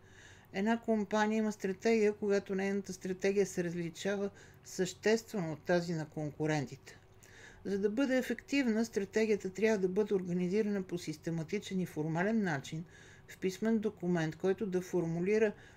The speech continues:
дългосрочните и краткосрочните цели на фирмата и начините за постигането им. Главните задачи на стратегическия план е да се изразят ценностите на системата, философията и вижданията на мениджърския екип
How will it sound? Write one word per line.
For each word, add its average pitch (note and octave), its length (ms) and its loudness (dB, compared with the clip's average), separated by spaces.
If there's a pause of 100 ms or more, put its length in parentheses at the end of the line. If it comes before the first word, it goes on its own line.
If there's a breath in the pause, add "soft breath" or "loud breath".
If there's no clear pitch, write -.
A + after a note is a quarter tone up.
(160 loud breath)
дългосрочните G3+ 920 0
и F#3+ 80 0
краткосрочните F3+ 800 -4
цели F#3 320 0
на E3+ 140 -2
фирмата G#3+ 580 -2 (400 loud breath)
и C#4 100 -2
начините F#3 600 0
за F#3 120 -2
постигането D#3 760 -2
им. C#3 140 -6 (800 loud breath)
Главните D4 380 2
задачи B3 420 4
на A#3 120 4
стратегическия G#3 800 -2
план G#3 320 0
е F#3 60 0
да E3+ 120 -2
се F3 280 -2
изразят F#3+ 640 0
ценностите G3 580 -2
на E3 120 -2
системата, G3 640 -4
философията E3+ 800 -4
и D3 60 0
вижданията F#3 680 -2
на F#3 80 -2
мениджърския F#3 720 -2
екип F3 320 -6